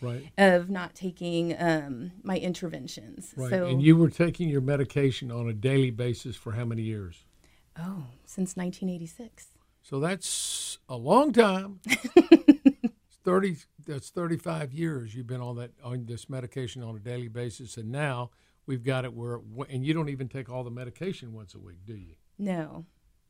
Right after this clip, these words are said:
Speaker 1: You're down to how
Speaker 2: Mm-hmm.
Speaker 1: many medications once a week?
Speaker 2: I take, I still take my Singulair every day as we're
Speaker 1: Yeah.
Speaker 2: building up my immune
Speaker 1: Right.
Speaker 2: system and my, uh, building up the L D I in my system, and then, and then I've stopped taking my Advair,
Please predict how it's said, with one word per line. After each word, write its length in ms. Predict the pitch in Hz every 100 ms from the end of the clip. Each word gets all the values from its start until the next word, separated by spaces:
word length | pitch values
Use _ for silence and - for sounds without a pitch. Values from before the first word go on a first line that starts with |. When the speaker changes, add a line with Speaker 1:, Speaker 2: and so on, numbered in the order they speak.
| _
Speaker 1:
You're 100 | 127
down 260 | 113 135 127
to 60 |
how 100 | 113
Speaker 2:
Mm-hmm. 80 | 139
Speaker 1:
many 160 | 135 131
medications 680 | 123 117 127 120 - 104 87
once 260 | 110 95
a 40 | 104
week? 240 | 101 98 _ - - - _ -
Speaker 2:
I 240 | 214 226
take, 600 | 233 247 240 240 - - _
I 100 | 208
still 200 | - 247
take 180 | 247 277
my 100 | 262
Singulair 720 | - 240 240 233 233 226 233
every 320 | 190 185 214 254
day 460 | 226 190 202 247 269
as 160 | 190 190
we're 100 | 185
Speaker 1:
Yeah. 60 |
Speaker 2:
building 360 | 185 185 202 196
up 140 | 196 - -
my 160 | 196
immune 360 | 196 196 190 185
Speaker 1:
Right. 160 | 123 -
Speaker 2:
system 520 | - 180 180 190 285 - _ _ _
and 120 | 196 190
my, 320 | 175 175 170
uh, 340 | 160 160 165
building 260 | - 180 190
up 80 | 185
the 80 |
L 100 | 180
D 100 | 175
I 60 | 180
in 80 | 185
my 60 |
system, 540 | 220 - - 175 185 226 190
and 160 | 190
then, 340 | 190 185 185 185 - - -
and 100 | 196
then 100 | 185
I've 180 | 180
stopped 440 | - - 180 - -
taking 320 | 180 - -
my 320 | 64 58 175 - _
Advair, 600 | 160 - 170 55 57 185